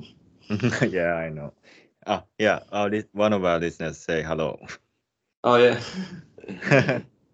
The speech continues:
Speaker 1: <laughs> えっと、
Speaker 2: Okay.
Speaker 1: いや、あの、今日は、あと、バートさん、シカゴにいるバートさんと、あの、まあ、ライブ配信してるんですけれども、なんか、あの、質問があれば、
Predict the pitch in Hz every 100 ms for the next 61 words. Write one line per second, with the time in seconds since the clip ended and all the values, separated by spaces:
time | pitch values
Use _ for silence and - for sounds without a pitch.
0 | _ _ - 110 110 101 92 95 - _
1 | _ _ _ _ _ 98 82 - 101 101
2 | 95 - 135 92 67 - 76 69 - 101
3 | 107 73 - 76 - - - 113 101 78
4 | 69 67 69 85 76 67 - 67 67 -
5 | - - - - _ - 80 73 73 71
6 | - 98 82 78 80 82 85 80 64 -
7 | - 67 65 57 - - 69 69 71 80
8 | 101 - - 98 101 - - 82 76 -
9 | - 85 78 73 67 - -